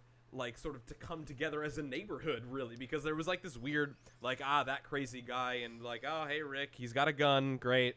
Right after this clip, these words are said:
okay, we're moving on. Like, that kind of thing is just, like, breaking them out of that suburbia Americana Norman Wa-, Rockwell painting that, like, okay, we need something to get, like,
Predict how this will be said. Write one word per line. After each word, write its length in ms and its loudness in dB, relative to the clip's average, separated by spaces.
okay, 420 -2
we're 100 -8
moving 260 0
on. 240 4
Like, 160 2
that 200 2
kind 180 4
of 100 2
thing 240 4
is 180 0
just, 220 -4
like, 220 2
breaking 520 6
them 280 6
out 160 4
of 140 0
that 260 -2
suburbia 720 2
Americana 800 0
Norman 460 8
Wa-, 200 6
Rockwell 440 4
painting 400 2
that, 180 -2
like, 240 0
okay, 220 6
we 200 0
need 220 0
something 400 0
to 80 0
get, 320 -6
like, 160 -2